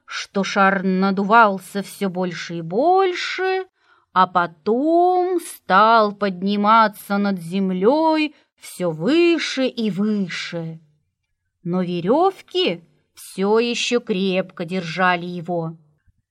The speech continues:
Наконец их перерезали, и шар взвился в воздух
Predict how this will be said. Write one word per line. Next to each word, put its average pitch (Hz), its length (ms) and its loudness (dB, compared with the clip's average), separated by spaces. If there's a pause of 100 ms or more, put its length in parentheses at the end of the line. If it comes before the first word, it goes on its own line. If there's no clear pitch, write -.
(220)
Наконец 240 1040 0 (140)
их 285 380 -2
перерезали, 190 1000 -4 (600)
и 202 120 -4
шар 240 580 2
взвился 214 1000 0
в 165 400 -12
воздух 285 720 -4